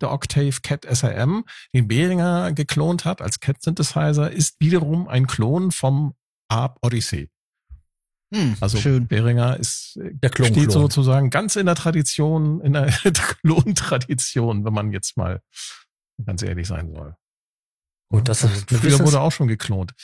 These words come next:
Speaker 3: das ist eine Wissenslücke bei mir. Okay, es ist so geschlossen. Schön. Ähm, ich bin der Meinung, ähm, dass Klone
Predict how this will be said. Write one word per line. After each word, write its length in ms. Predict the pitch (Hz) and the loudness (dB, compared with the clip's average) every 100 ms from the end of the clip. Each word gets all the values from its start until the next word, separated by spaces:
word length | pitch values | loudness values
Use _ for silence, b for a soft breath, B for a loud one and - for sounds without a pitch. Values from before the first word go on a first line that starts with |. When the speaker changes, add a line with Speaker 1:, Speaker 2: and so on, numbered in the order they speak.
| B | B
Speaker 3:
das 200 | 123 139 | 0 2
ist 160 | 139 | 2
eine 140 | 151 123 | 2 2
Wissenslücke 580 | 160 175 160 156 165 151 | 0 -2 -2 -2 -2 -2
bei 160 | 151 | 2
mir. 260 | 143 156 - | 2 2 0
Okay, 360 | 131 - 165 | -4 -4 -2
es 160 | 143 - | 0 -2
ist 100 | 120 | -2
so 100 | 110 | -2
geschlossen. 640 | 110 - 160 160 202 196 _ _ | -4 -4 -4 -4 -6 -10 _ _
Schön. 480 | - - 220 262 294 _ _ _ _ _ B B | -18 -6 -6 -6 -10 _ _ _ _ _ B B
Ähm, 420 | 135 143 147 151 - _ _ _ _ _ _ _ _ _ - _ _ _ _ _ _ _ - | 0 2 2 -2 -8 _ _ _ _ _ _ _ _ _ -16 _ _ _ _ _ _ _ -4
ich 200 | 143 - | -2 0
bin 200 | 156 151 | 2 4
der 140 | 139 | 4
Meinung, 520 | 123 117 135 143 139 113 | 4 4 4 2 0 0
ähm, 540 | 127 123 120 117 117 - _ _ _ _ _ _ | 0 2 2 2 0 -4 _ _ _ _ _ _
dass 380 | 117 110 - - | -4 -2 -4 -6
Klone 720 | - 123 120 135 151 143 107 | -2 2 2 4 2 2 -2